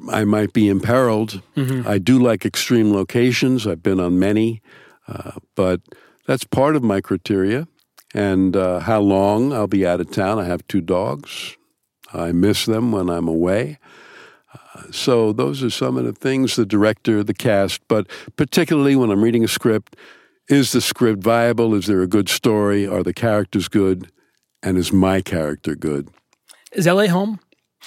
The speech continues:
Speaker 1: Now it is.
Speaker 2: How long
Speaker 1: I
Speaker 2: have you been in L A?
Speaker 1: Since July second,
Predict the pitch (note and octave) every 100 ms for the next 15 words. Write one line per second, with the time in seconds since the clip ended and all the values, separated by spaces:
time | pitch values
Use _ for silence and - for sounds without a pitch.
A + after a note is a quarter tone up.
0 | - - - C3+ D3 G#2 F#2+ G2+ - E3+
1 | D#3+ D#3+ D3+ D3 C#3+ C#3 C3+ C3 A#2+ G#2+
2 | _ _ _ - A#2+ A2 - B2 A#2 A2
3 | G#2 B2+ C#3 - - C3+ D3+ C#3+ D#3 -